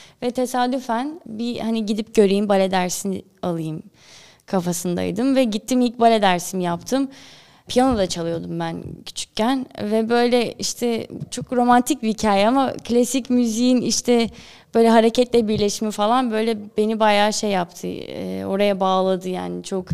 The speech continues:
Her hafta işte çarşamba günü olsun bale dersine gideyim kafasındaydım derken buz patenini unuttum, bıraktım zaten Silivri çok uzaktı ve baleye devam ettim. O zaman da, e, çok iyi bir öğretmenim vardı Cenk Hoca,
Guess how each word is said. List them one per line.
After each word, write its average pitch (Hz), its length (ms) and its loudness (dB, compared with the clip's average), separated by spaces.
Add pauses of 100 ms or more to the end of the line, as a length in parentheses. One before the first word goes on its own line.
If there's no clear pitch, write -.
(500)
Her 233 240 2
hafta 233 640 4
işte 220 240 -4
çarşamba 220 520 0
günü 214 180 0
olsun 190 280 -2
bale 208 200 2
dersine 190 380 0
gideyim 185 440 -2 (100)
kafasındaydım 180 800 -4
derken 277 520 -2 (580)
buz 262 220 -2
patenini 247 800 4 (240)
unuttum, 254 800 0
bıraktım 240 400 2
zaten 214 300 2
Silivri 208 400 -6
çok 202 240 -10
uzaktı 190 600 -4 (420)
ve 254 140 4
baleye 269 300 4
devam 220 360 2
ettim. 180 280 -6
O 175 60 -4
zaman 208 380 -2
da, 214 300 -2
e, 185 280 -4
çok 208 320 -6
iyi 196 220 -4
bir 196 200 -2
öğretmenim 185 500 -2
vardı 170 260 -8
Cenk 165 300 -8
Hoca, 165 320 -10